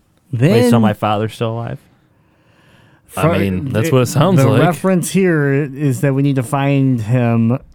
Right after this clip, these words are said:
Speaker 1: um, and then I asked, like, "Well, where can we find him?" And we didn't get an exact reference, but they did. The specifics were Pain Chateau
Speaker 3: Or the
Speaker 1: or
Speaker 3: swamp.
Speaker 1: the swamp,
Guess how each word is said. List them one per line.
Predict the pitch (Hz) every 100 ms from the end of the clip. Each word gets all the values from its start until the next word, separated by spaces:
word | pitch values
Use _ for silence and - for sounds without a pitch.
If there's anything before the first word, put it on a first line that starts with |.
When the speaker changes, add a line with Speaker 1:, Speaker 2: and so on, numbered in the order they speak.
| _
Speaker 1:
um, | 120 120 117 110 107 107 110 - -
and | 127 117 113 113 110 107
then | 113 143 156 151
I | 143
asked, | 139 135 131 - - 131
like, | 123 117
"Well, | 120 110
where | 113 117
can | - 113
we | 110
find | - 185 233 156
him?" | 135 135 - _ _ _ _ _ _
And | 120 110 107 107 107 104 98 - _ _ _ _ _
we | 139
didn't | 147 196
get | 180 170
an | 151
exact | 127 117 131 139 139 - - -
reference, | 139 123 - 120 113 -
but | - 113 104
they | 123 113
did. | 135 139 143 - -
The | 143
specifics | - 139 - 170 175 143
were | 131 131 120
Pain | 127 135 131
Chateau | 139 127 120 131 123 117 110 110 - _ _ _ _ _ _ _ _ _ _ _ _ _ _ -
Speaker 3:
Or | -
the |
Speaker 1:
or | 123
Speaker 3:
swamp. | 123 113 90 85 - _
Speaker 1:
the | -
swamp, | - 127 107 98 90